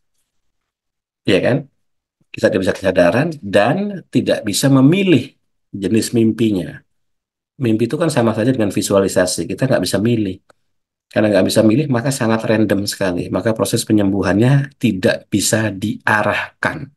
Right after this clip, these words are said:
Jadi walaupun tidur itu baik, ya.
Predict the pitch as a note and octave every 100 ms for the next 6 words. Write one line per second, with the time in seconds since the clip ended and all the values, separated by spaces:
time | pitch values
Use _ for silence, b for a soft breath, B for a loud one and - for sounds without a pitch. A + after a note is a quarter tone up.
0 | _ _ _ _ _ _ _ _ _ -
1 | F2+ G2 F#2+ F#2+ F#2+ D#3 E3+ D3 A2+ G2+
2 | G#2 G2+ A2 E2+ F2 A#2+ C#3 F2+ F2+ F#2
3 | E2+